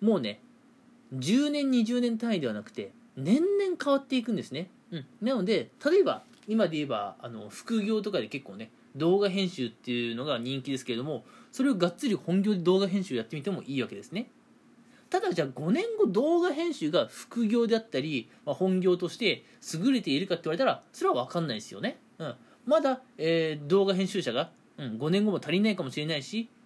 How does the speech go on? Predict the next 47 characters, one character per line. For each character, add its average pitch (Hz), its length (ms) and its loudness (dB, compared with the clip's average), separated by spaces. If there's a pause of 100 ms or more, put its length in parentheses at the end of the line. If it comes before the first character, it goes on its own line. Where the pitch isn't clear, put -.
(280)
あ 208 100 0
る 277 80 0
い 294 60 2
は 180 60 2
も 156 140 -2
う - 20 -6
飽 269 220 0
和 285 120 4
状 262 160 0
態 160 140 0
に 127 60 -6
な 127 40 -6
っ 123 60 -16
て - 120 -8
い 107 60 -6
て、 - 180 -8 (520)
う 165 60 -6
ん、 123 140 -6 (140)
も 175 100 -2
う 139 60 -4
動 202 240 4
画 240 100 2
編 220 160 2
集 220 160 -4
者 156 120 0
は 139 220 2 (200)
あ - 80 -4
ま 170 80 2
り 196 80 2
も 185 160 2
う - 20 -2
人 170 220 0
気 185 80 2
は 139 60 2
な 190 80 2
い 214 60 2
か 131 80 -4
も 110 60 -4
し - 120 -8
れ 110 80 -4
な 92 80 -10
い。 78 80 -14 (600)
代 247 160 2
わ 285 60 6
り 294 120 -2
に 294 40 -8
ね、 302 160 -8